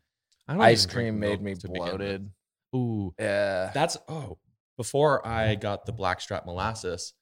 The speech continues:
Speaker 1: one thing that I really liked, uh, by the same guy he recommended. Um, so before I tell you that, my insulin spike usually at night was a banana with just, like, peanut butter on top, right?
Speaker 2: Mm-hmm.
Speaker 1: Whatever, easy,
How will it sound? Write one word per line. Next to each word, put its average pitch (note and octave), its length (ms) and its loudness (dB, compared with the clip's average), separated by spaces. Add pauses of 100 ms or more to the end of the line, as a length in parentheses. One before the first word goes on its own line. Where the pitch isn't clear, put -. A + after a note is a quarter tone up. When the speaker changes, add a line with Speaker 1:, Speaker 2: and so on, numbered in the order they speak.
(160)
Speaker 1:
one B2+ 140 -4
thing C#3+ 140 -6
that A#2 100 -4
I G#2 40 -2
really G#2 300 -6
liked, C#3 380 -8 (320)
uh, A#2+ 360 0
by F2 80 -4
the F2+ 80 -6
same G2+ 280 -4
guy G2+ 240 0
he G2 80 -6
recommended. F2+ 640 -8 (360)
Um, F#2 580 0 (800)
so - 380 -2
before D3 580 0
I G#2 160 -4 (200)
tell F2+ 160 -4
you F2 100 -6
that, E2+ 380 -8
my G2+ 380 0
insulin G#2+ 360 -6
spike F2 400 -4
usually G2 340 -6
at E2+ 100 -12
night F2+ 280 -6
was F2 480 -10 (320)
a G#2 60 -10
banana F#2 580 -2
with F2 160 -8
just, - 180 -12
like, D#2+ 160 -14
peanut G#2 260 -10
butter C#2+ 180 -16
on E2 100 -20
top, - 260 -20 (180)
right? F2 200 -2
Speaker 2:
Mm-hmm. G2+ 80 -8 (260)
Speaker 1:
Whatever, F#2 500 -2
easy, F#2+ 480 -6